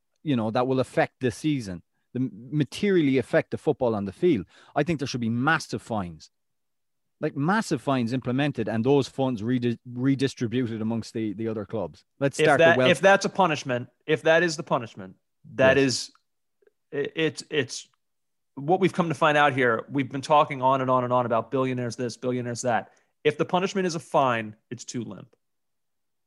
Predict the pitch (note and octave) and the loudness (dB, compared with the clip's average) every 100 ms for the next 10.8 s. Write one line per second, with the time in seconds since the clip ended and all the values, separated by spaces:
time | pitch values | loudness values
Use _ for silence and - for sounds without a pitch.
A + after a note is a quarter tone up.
0 | _ - C#3 C#3 D3+ C3 C#3+ C#3 C#3 C#3 | _ -4 -2 4 4 4 4 4 2 -2
1 | B2+ C3 A#2 - B2+ A#2 G#2+ - _ _ | -4 -6 -6 -2 0 0 -4 -12 _ _
2 | _ _ _ - B2+ B2 A2+ A2 G#2+ A2 | _ _ _ -8 -6 -4 -4 -4 -6 -6
3 | A2 G2+ G2+ G2+ F#2+ F#2 - _ _ _ | -4 -6 -6 -14 -12 -14 -16 _ _ _
4 | B2+ - B2+ B2 C#3 B2 G#2+ G2 - G2 | -6 2 2 4 2 0 -2 -4 -4 -12
5 | - _ C3+ C#3+ D#3+ E3+ G#3 G#3 F#3+ F#3 | -16 _ 0 2 6 6 8 6 6 6
6 | G3+ D3 B2+ E3+ - - - C#3 G3 F3 | 6 6 4 2 -2 -14 -8 0 2 2
7 | F3 F#3 F#3+ G3+ F3 D#3 C#3+ D3 G#3+ G2+ | 4 2 6 6 6 4 4 6 6 4
8 | - - - _ - D#3 - E3+ E3+ G3 | -4 -18 -20 _ 0 2 4 6 6 4
9 | - G3+ G3 F#3 D#3+ E3 F#3+ D3 C#3 A#2 | 2 0 0 2 4 6 4 2 -2 -6
10 | - - E3+ D3 C#3 D#3+ F#3+ C3 | -8 -4 -2 0 2 4 4 0